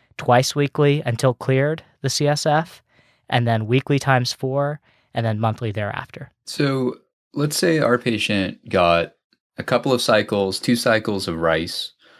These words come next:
Speaker 2: uh, with that I T triple therapy, like you mentioned, initially twice weekly. When we're checking his C S F, by the third dose of triple therapy,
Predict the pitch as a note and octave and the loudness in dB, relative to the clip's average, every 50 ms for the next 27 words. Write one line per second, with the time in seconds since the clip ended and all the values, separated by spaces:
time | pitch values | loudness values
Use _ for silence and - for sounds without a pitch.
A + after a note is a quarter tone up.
0 | _ _ _ _ _ _ _ - - E2+ E2 F#2 G2 G2+ G2 - - - G2 F2+ | _ _ _ _ _ _ _ -12 -10 -6 -2 0 0 0 0 -2 0 0 2 2
1 | F2+ - - F#2+ F2+ F2+ F2+ - - F#2 F2 E2 - - - - - F#2 F2 - | 0 -2 0 -2 -2 -2 -2 -4 -6 -6 -6 -6 -6 -4 -4 -2 -2 -4 -4 0
2 | F2+ F2 E2 D#2+ D#2 - E2+ E2+ D#2+ E2 D#2 - - D#2+ D#2+ D#2+ D#2 D#2 - - | 2 2 2 2 0 -2 -4 -4 -2 -4 -6 -6 -8 -8 -6 -6 -6 -8 -10 -12
3 | - - - - - _ - F2+ F#2+ G2 G2 - G#2+ G2 F#2 - - G2 F2+ E2+ | -14 -16 -16 -18 -18 _ -6 -4 -2 -2 -2 0 0 -2 -2 -2 0 0 0 0
4 | - - - F2 E2 - - - - - - - - - _ - C3 B2+ A#2+ B2 | 0 -4 -8 -8 -8 -8 -8 -10 -10 -12 -14 -18 -20 -20 _ -6 0 2 4 4
5 | A#2 A2 - - D3+ D3 - D3+ C#3+ B2+ B2 - - - D3 C#3+ B2+ A#2+ A2+ - | 4 2 2 0 0 0 0 -2 -2 -2 -4 -4 -4 -2 0 0 2 0 2 2
6 | - E2+ D#2+ - - A2 G2+ F#2 G2 G2 - - C3+ C3+ D3 D#3 D3 A2+ - A#2 | 2 2 2 2 0 0 2 2 2 0 0 -2 -2 0 0 0 0 0 2 2
7 | G2+ G#2+ B2 C#3+ D3 - A2+ - - B2 - A2 G#2 - - G2+ G2+ A2 A#2+ - | 4 4 2 0 -4 -4 -6 -4 -4 -6 -4 -6 -4 -2 0 0 0 0 -2 -2
8 | - D3+ D3+ - D3+ D3+ | -2 -2 -2 -2 -2 -6